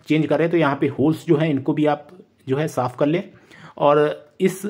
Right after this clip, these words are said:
बैक साइड, अ, जो पैनल है इसको हम प्रॉपरली साफ़ करने के बाद ही इसमें हनीकॉम्ब पैड जो है उसका इंस्टॉलेशन करेंगे।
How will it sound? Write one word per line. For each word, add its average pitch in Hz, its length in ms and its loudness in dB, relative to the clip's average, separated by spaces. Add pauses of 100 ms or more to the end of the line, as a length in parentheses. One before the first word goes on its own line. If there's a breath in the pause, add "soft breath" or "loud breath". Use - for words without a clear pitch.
(340 soft breath)
बैक 139 280 0
साइड, 156 340 0
अ, 127 640 -2
जो 127 240 2
पैनल 131 360 0
है 165 300 0
इसको 170 260 2
हम 170 200 2
प्रॉपरली 170 420 2
साफ़ 165 340 0
करने 156 220 2
के 156 140 0
बाद 127 260 2
ही 156 100 -2
इसमें 156 540 -2
हनीकॉम्ब 156 420 0
पैड 131 200 0
जो 143 120 0
है - 220 -6 (140)
उसका 147 240 -4
इंस्टॉलेशन 139 560 -2
करेंगे। 101 420 -6